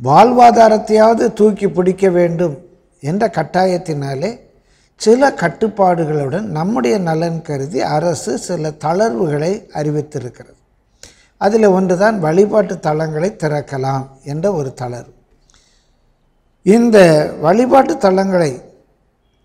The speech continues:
திறப்பதிலேயும் நல்ல வழிகாட்டு நெறிமுறைகளை, கட்டுப்பாடுகளை அரசு விதித்திருக்கிறது. அந்த கட்டுப்பாடுகளுடன், வழிகாட்டு நெறிமுறைகளுடன்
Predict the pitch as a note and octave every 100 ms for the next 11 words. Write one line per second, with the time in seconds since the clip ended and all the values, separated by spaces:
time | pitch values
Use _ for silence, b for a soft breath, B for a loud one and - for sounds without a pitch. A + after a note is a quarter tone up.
0 | _ _ E3+ F#3 F#3 F3 D3+ D3 C#3+ A3+
1 | - _ _ _ _ _ _ _ _ _
2 | _ _ - F#3+ C4+ B3+ D#3 D#3+ A3+ A#3
3 | G#3 G3+ G3+ G3+ F3 D#3+ F#3 A3 F3+ E3
4 | E3 C#3+ C#3+ C#3+ A#3 - _ _ _ -
5 | F3 A#3 A3 F#3+ D#3 D3 D3+ D#3 A2 -
6 | - _ _ _ - D3+ F#3 - F3+ C#3+
7 | C3+ - - _ _ _ _ _ _ C#3
8 | E3 F3+ E3 D#3+ C#3 - C3 B2 - _
9 | _ _ _ _ _ - B3+ A3 F3 -
10 | - _ - D#3 F#3+ F3+ F3+ E3 D#3 D#3
11 | F#3 B3 E3+ E3+ E3 F3+ D#3 D#3+ D3+ E3
12 | F3 E3 D#3 C#3+ D3 G#3+